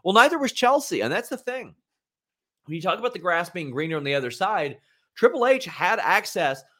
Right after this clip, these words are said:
to Deonna Purrazzo, who has proven herself as a commodity, one of the most buzzworthy talents in Impact Wrestling. Not just saying that 'cause she's a pal.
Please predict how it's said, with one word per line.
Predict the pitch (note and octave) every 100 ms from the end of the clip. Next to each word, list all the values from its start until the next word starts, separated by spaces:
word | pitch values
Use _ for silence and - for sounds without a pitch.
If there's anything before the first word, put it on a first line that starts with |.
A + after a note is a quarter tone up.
| _ -
to | E3
Deonna | D#3+ D#3+ A3+ A#3
Purrazzo, | C#4 G3+ G3+ D3+ C3+
who | D3
has | C#3+ -
proven | - C4 C#4+
herself | C#4 - A3+ G3+
as | F#3+
a |
commodity, | G3 F3+ F3+ F#3+ C3+
one | C3+ C#3+
of |
the | D3
most | C3
buzzworthy | A#2 G#3+ A#3+ A#3+ A3
talents | F#3 F#3+ G3 F#3+
in | F3
Impact | F3 E3+ D#3+
Wrestling. | E3 D#3+ D#3 C#3+ C#3 - _
Not | C#4 E4
just | C#4+ -
saying | C#4+ C4+
that | -
'cause | A#3
she's | - B3+ F#3
a |
pal. | G#3 G#3+ F3 D#3+ D#3+